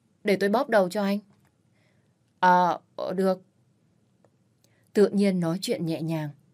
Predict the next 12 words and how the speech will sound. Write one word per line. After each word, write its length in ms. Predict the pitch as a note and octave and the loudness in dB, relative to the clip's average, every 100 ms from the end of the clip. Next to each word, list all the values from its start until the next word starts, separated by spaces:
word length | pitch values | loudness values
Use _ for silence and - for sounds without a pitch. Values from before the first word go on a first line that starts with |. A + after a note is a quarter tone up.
| _ _ _ | _ _ _
sốt 260 | - G3+ | -4 -4
đến 180 | - F3+ | -2 -4
dây 160 | G3+ G3 | -2 -2
thần 220 | F#3+ D#3+ | -2 -6
kinh 260 | D3+ G#3 G3+ | -6 -6 -4
chạm 240 | G3+ F3+ | -4 -4
chập 160 | F3+ E3 | -6 -8
hư 180 | - A#3+ | -4 -4
hỏng 260 | A3 F#3 D3 | -2 -4 -4
rồi 140 | D#3+ | -6
hay 140 | D#3+ F#3 | -6 -6
sao? 260 | G#3 F#3+ | -4 -4